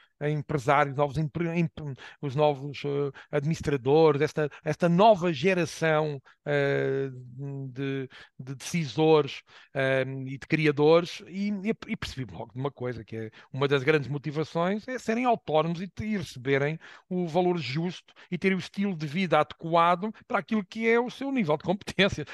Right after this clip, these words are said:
mas sobretudo terem autonomia, e terem autonomia de estar, mover, mo-,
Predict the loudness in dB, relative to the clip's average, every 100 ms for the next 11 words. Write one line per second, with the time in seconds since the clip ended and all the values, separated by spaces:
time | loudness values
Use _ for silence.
0 | -8 -2 -2 -2 -6 -4 0 2 2 0
1 | 0 0 0 0 -2 -6 -20 -18 -10 -4
2 | 0 2 4 4 4 2 -2 0 4 6
3 | 6 6 0 -2 2 2 2 -2 -6 -4
4 | -4